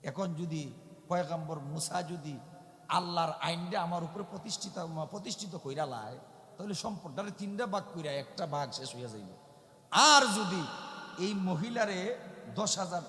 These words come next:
স্বর্ণ মুদ্রা দিয়া বিষয়টা সমাজ থেকে যদি মূসারে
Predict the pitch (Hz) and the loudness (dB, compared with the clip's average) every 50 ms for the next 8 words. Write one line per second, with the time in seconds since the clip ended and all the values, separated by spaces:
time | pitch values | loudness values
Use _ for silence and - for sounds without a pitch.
0 | - - - - 190 185 175 165 156 151 139 127 139 131 127 143 151 151 139 127 | -10 -12 -8 -6 -4 -4 -4 -6 -6 -8 -8 -8 -8 -8 -6 -4 -4 -2 -2 -4
1 | 98 - - - - - - - - - - - - 120 143 151 151 165 208 208 | -6 -8 -14 -18 -18 -20 -20 -20 -20 -20 -18 -14 -8 -6 -4 -2 0 0 0 2
2 | 202 196 196 170 156 - - - 214 208 208 202 180 - - - 151 139 208 214 | 2 4 4 4 4 2 -2 -4 -2 0 0 0 0 -2 -4 -8 -10 -8 -8 -8
3 | 196 196 175 165 160 147 156 170 165 - 170 160 156 151 139 | -8 -8 -8 -8 -8 -6 -6 -6 -8 -6 -4 -2 -2 -2 -4